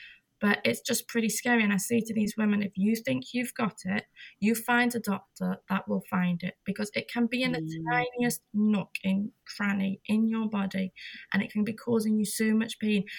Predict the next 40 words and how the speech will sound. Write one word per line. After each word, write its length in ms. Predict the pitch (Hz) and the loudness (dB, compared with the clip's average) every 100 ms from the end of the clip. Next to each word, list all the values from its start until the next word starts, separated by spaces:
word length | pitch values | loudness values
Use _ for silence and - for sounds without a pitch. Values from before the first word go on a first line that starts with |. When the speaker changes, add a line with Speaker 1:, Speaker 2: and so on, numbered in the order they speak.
| - 220 | -4 4
Speaker 1:
And 120 | 214 | 6
maybe 240 | 220 233 247 | 6 4 4
you 120 | 240 | 4
just 280 | 226 226 - | 4 2 2
only 200 | 220 208 | 2 2
have 120 | 214 | 0
a 60 | 208 | -2
tiny 340 | - 208 202 | 0 0 2
bit 200 | 196 - | 0 -2
of 120 | 185 | -2
it. 140 | 202 - | -4 -6
But 140 | - 208 | -4 0
if 60 | |
that 220 | 214 254 - | 2 2 0
cell 480 | - 233 214 208 220 - | -2 2 2 0 -4 -2
is 180 | 214 240 | 0 4
missed 420 | 214 196 - - - - - - | 2 2 -2 -12 -18 -18 -8 -6
and 100 | - | 0
isn't 200 | 220 262 | 0 0
removed 400 | 262 254 240 226 | 2 4 4 2
properly, 420 | 208 185 202 196 - - _ | -4 -2 -2 -4 -8 -20 _
it 60 | 220 | 2
will 160 | 247 | 2
continue 560 | 240 233 - 233 226 208 | 2 0 2 4 4 2
to 80 | 202 | -2
cause 340 | - 190 180 | -4 -2 -2
you 120 | 208 | -4
pain. 340 | 196 175 175 180 - _ - | -4 -2 -2 -4 -10 _ -2
It 140 | 240 | 0
will 260 | 240 269 262 | 6 8 6
grow 320 | - 180 175 196 | 2 -2 -2 0
and 100 | 208 | 0
it 100 | 226 | 2
will 280 | 220 233 220 | 2 2 0
spread. 500 | - - 202 190 - - - - | -6 -6 -4 -4 -6 -14 -10 0
And 300 | 214 214 - _ _ _ _ _ _ _ _ _ | 0 0 -4 _ _ _ _ _ _ _ _ _
it's 240 | - 214 - | -4 -4 -4
just 280 | - 190 - - | -4 -6 -8 -6
really 180 | 190 175 | -2 -2
scary. 720 | - - 185 185 185 185 214 | -4 -4 0 0 -2 -4 -6